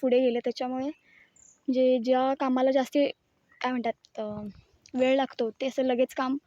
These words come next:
होऊ शकतं. तर आता तसं नाही राहिलं आहे, आता खूप जग पुढे गेलं आहे, त्याच्यामुळे झाडांना पाणी आपण देऊ शकतो ठिबक सिंचनाद्वारे. तर हे ठिबक केलेलं आहे, तुम्ही बघू शकता. So आत्ता उन्हाळा सुरू झाला आहे,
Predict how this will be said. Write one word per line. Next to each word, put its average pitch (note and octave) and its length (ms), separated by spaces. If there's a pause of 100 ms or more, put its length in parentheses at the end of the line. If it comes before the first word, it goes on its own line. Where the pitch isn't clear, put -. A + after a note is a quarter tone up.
(360)
होऊ C#4 160
शकतं. A#3+ 360 (500)
तर A#3+ 240
आता - 440
तसं C4+ 200
नाही C#4+ 160
राहिलं A#3 260
आहे, B3 80
आता - 180
खूप A#3+ 160
जग B3 100 (120)
पुढे B3 160
गेलं A3+ 200
आहे, C#4 160
त्याच्यामुळे A#3+ 580 (480)
झाडांना B3 580
पाणी B3 340
आपण B3+ 360 (440)
देऊ B3+ 160
शकतो A#3 340
ठिबक A3+ 300
सिंचनाद्वारे. A3 600
तर B3+ 160
हे A#3 180
ठिबक B3+ 320
केलेलं A#3 300
आहे, C4+ 100 (520)
तुम्ही A#3 280
बघू A3+ 80
शकता. A#3 360 (760)
So C4 100
आत्ता B3 300
उन्हाळा B3+ 360
सुरू C4+ 220
झाला A#3+ 240
आहे, B3 80